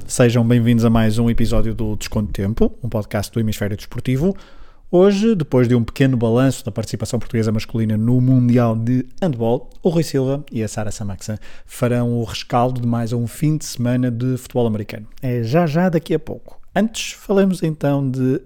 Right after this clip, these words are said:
handball. Depois de uma primeira fase quase irrepreensível, com a, com três vitórias em três jogos, eu disse irrepreensível porque as exibiço-, as exi-, exibições a espaços não foram perfeitas. Por exemplo,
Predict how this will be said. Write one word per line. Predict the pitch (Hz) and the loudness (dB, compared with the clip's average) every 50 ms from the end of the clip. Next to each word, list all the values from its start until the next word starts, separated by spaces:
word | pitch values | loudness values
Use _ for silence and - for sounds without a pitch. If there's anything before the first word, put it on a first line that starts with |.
| - | -2
handball. | 127 127 123 110 104 90 - - - - - - - - - - - - | 0 0 0 0 -2 -4 -8 -8 -10 -16 -20 -20 -20 -20 -18 -18 -18 -10
Depois | - - 160 | 0 4 4
de | 143 147 | 6 6
uma | 139 139 | 6 4
primeira | 127 127 131 131 131 127 | 4 4 4 4 4 2
fase | 117 - 127 120 117 117 113 113 113 117 113 110 107 107 107 - - | 2 0 0 0 0 0 -2 -2 -2 -2 0 0 0 -2 -4 -4 -6
quase | - 113 110 110 113 | -6 -6 -4 -4 -4
irrepreensível, | 110 - - - - - 117 110 107 101 - - - 98 90 90 107 139 175 208 | -6 -8 -10 -10 -8 -6 -4 -4 -4 -6 -6 -8 -10 -10 -8 -6 -4 -2 -4 -4
com | 208 - - - 117 | -4 -8 -10 -8 -8
a, | 107 107 104 101 104 113 127 | -6 -6 -6 -8 -8 -10 -6
com | - 135 113 107 107 | -4 -2 -2 -2 -2
três | - - 196 190 151 | -2 -2 -2 0 -2
vitórias | 123 123 104 - 95 101 101 | -2 -4 -4 -4 -4 -4 -4
em | 113 110 | -4 -4
três | 107 - 107 101 | -2 -2 -2 -2
jogos, | 104 101 107 123 175 180 - - - - - - - - - - | -2 -2 -2 0 -2 -2 -4 -6 -12 -16 -16 -14 -14 -14 -6 -2
eu | - 170 | -2 0
disse | 160 147 - 165 | 0 0 0 -2
irrepreensível | 147 - - 139 131 131 120 - 113 110 107 | -2 0 2 4 4 4 4 2 0 0 0
porque | - - - | -2 -2 -2
as | 120 | -2
exibiço-, | 117 113 107 110 104 - - - - - | 0 0 -2 -2 -4 -6 -8 -10 -6 -2
as | - 147 135 131 | 0 0 2 2
exi-, | 147 156 135 139 160 - - - | 2 0 0 -2 -4 -4 -2 0
exibições | 208 202 185 - - - 147 - - - 127 226 - - - - - - - - | 0 0 0 -2 -4 -4 -4 -4 -4 -4 -4 -4 -4 -6 -10 -14 -16 -16 -14 -8
a | - 120 | -6 -6
espaços | - - - - 110 101 - - - - - - - - - - - - - - | -6 -4 -2 -2 -2 -2 -4 -8 -14 -16 -18 -20 -20 -20 -20 -20 -20 -12 -8 -8
não | 175 | -6
foram | - - 135 123 120 | -2 0 0 0 0
perfeitas. | 113 - - - 110 104 107 - - - - - | 0 -4 -6 -4 -4 -4 -2 0 -2 -2 -2 -6
Por | - - - 107 | -10 -6 -4 -2
exemplo, | 107 110 113 113 107 104 104 101 | -2 0 0 -2 -2 -2 -6 -8